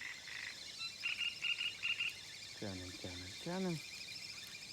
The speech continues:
І да, це в нас ось така во краснопірочка. Чикс.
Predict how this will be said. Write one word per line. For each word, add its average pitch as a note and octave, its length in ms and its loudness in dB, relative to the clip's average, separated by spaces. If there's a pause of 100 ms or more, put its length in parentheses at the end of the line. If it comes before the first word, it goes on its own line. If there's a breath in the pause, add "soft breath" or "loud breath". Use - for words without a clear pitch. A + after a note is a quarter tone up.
(2750)
І F3+ 200 6
да, A2 360 4 (380)
це C#3+ 60 2
в C3+ 60 4
нас A#2+ 160 2 (840)
ось - 200 2
така G#2+ 200 0
во A2 240 4 (420)
краснопірочка. G2 840 2 (2250)
Чикс. - 520 6